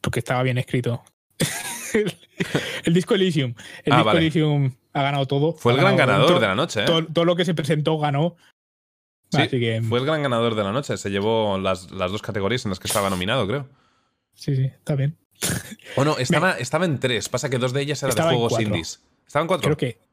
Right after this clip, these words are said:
Speaker 1: creo que estaba en cuatro.
Speaker 2: ¿Narrativa?
Speaker 1: Ah, lo que, ya. Se me acuerdo cuáles son. ¿Qué más da? R P G.
Speaker 2: Vale.
Speaker 1: Creo que
Speaker 2: R P G,
Speaker 1: ganó
Speaker 2: narrativa y
Speaker 1: R P G.
Speaker 2: los dos indies.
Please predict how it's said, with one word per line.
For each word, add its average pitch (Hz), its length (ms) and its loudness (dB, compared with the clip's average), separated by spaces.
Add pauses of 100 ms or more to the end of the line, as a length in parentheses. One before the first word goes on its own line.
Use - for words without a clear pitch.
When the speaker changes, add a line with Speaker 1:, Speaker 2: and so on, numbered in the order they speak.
(300)
Speaker 1:
creo 143 140 -2
que 123 100 -6
estaba 120 220 -4
en 131 60 -2
cuatro. 110 200 0
Speaker 2:
¿Narrativa? 120 460 2
Speaker 1:
Ah, 214 40 2
lo 170 120 0
que, 165 200 0 (460)
ya. 127 280 -4 (920)
Se - 140 -6
me 120 60 -2
acuerdo 123 360 -2
cuáles 120 220 -2
son. 131 140 -4
¿Qué - 100 -8
más 147 160 -2
da? - 220 -8 (100)
R 147 160 0
P 101 60 2
G. 90 60 4
Speaker 2:
Vale. 127 220 -2 (360)
Speaker 1:
Creo 123 140 2
que 127 80 2
Speaker 2:
R - 40 2
P 151 80 4
G, 151 120 2
Speaker 1:
ganó 143 140 4
Speaker 2:
narrativa 127 400 4
y 143 60 6
Speaker 1:
R - 20 4
P - 20 4
G. - 20 4
Speaker 2:
los 98 120 0
dos 107 180 -2
indies. 85 380 -6